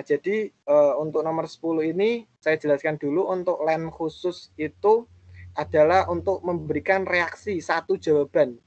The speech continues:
yang pasti, siapa, eh, jawaban apa, seperti itu. Terus, untuk pertanyaan terbuka itu untuk mengetahui, eh, pertanyaan yang seluas-luasnya, misalnya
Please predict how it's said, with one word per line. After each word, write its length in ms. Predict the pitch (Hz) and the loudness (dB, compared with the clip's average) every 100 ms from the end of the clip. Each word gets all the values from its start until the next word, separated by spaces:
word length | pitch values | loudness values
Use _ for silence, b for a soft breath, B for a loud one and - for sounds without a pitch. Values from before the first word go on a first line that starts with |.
| _ | _
yang 160 | 143 143 | -12 -6
pasti, 400 | 143 135 - 139 | -6 -6 -8 -6
siapa, 480 | 139 135 - 135 - | -4 -6 -4 -6 -4
eh, 280 | 139 135 131 123 _ | -6 -4 -4 -8 _
jawaban 400 | 151 135 151 143 | -4 -2 -2 -4
apa, 320 | 131 - - | -4 -2 -2
seperti 320 | - - 120 120 | -2 -10 -14 -12
itu. 160 | 123 - b b _ | -14 -16 b b _
Terus, 240 | 139 180 - | -4 -4 -4
untuk 320 | 151 143 156 - _ _ _ - | -6 0 -2 -2 _ _ _ -4
pertanyaan 560 | 151 156 156 156 165 | -2 0 0 -2 -2
terbuka 480 | 160 - 143 160 160 | -4 -6 -4 2 4
itu 480 | 165 160 202 214 - | 2 0 2 2 -2
untuk 400 | 160 156 156 - 165 | -6 -4 -6 -6 -6
mengetahui, 800 | 170 160 160 160 160 214 220 - | -4 -2 2 2 2 -2 -4 -12
eh, 420 | _ - 147 147 | _ -4 0 0
pertanyaan 520 | 156 151 156 165 190 | 0 -2 -2 -2 -2
yang 120 | 170 | -2
seluas-luasnya, 760 | 170 160 156 160 156 147 156 143 | -2 -2 -2 -2 -2 -2 -4 -4
misalnya 440 | 143 143 165 165 | -4 -4 -4 -6